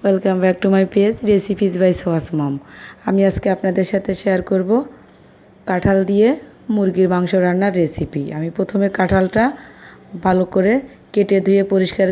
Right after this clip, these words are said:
করে নিয়েছি, লবণ হলুদ দিয়ে সিদ্ধ করে নেব। সিদ্ধ করে আমি পানি ঝরিয়ে নিয়েছি, তেলটা গরম হয়ে গেছে, আমি এখন কাঁঠালটা ভেজে নেব।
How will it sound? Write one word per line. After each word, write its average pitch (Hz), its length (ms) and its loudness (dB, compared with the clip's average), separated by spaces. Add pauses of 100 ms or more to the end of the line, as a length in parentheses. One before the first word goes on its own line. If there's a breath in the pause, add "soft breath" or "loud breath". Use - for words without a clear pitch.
করে 190 220 2
নিয়েছি, 185 360 0 (840 loud breath)
লবণ 180 260 2
হলুদ 185 260 2
দিয়ে 226 220 4
সিদ্ধ 185 220 0 (140)
করে 156 240 6
নেব। 139 120 0 (1600 loud breath)
সিদ্ধ 190 260 0 (140)
করে 202 220 4
আমি 202 180 2
পানি 185 260 2
ঝরিয়ে 190 340 2
নিয়েছি, 202 340 0 (1160 loud breath)
তেলটা 190 400 2
গরম 185 260 4
হয়ে 190 200 4
গেছে, 208 200 0 (120)
আমি 190 120 -2 (100)
এখন 240 200 0 (120)
কাঁঠালটা 202 420 0
ভেজে 180 320 2
নেব। 143 140 -2